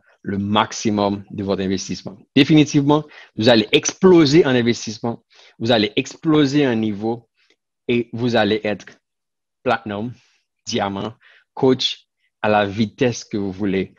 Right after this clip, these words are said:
sans vous adresser à qui que ce soit, sans parrainer qui que ce soit.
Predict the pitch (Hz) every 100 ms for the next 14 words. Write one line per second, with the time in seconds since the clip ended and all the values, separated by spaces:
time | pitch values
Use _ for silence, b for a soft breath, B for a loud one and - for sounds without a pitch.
0 | b b - - - 135 127 123 127 _
1 | _ - 104 110 107 101 98 95 - 98
2 | 101 _ - 92 - 101 101 - 90 -
3 | 92 92 b b b - 139 135 131 -
4 | - 110 104 107 104 - 127 101 - 95
5 | - 87